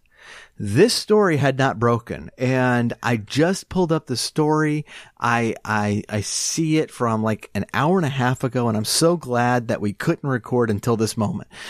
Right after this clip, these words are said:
because this actually changes my entire opinion about it. But first of all, let's talk if, let's just assume, as everybody did assume, the car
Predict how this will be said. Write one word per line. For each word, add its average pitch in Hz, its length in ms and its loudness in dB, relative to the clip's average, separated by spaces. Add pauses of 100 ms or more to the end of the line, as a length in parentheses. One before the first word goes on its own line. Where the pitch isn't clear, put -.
(240)
because 113 680 0
this 147 220 2
actually 147 320 0
changes 123 420 0
my 107 140 2
entire 107 360 2
opinion 104 360 0
about 104 320 0
it. 104 160 -2
But 151 260 2 (500)
first 160 380 0
of 123 80 -2
all, 92 240 -4 (460)
let's 135 580 -2 (140)
talk 123 560 -2 (1080)
if, 160 560 2 (560)
let's 127 260 0
just 139 220 2
assume, 202 760 2 (1120)
as 135 180 2
everybody 185 400 4
did 175 180 2
assume, 90 540 -6 (1400)
the 120 140 -4
car 160 720 2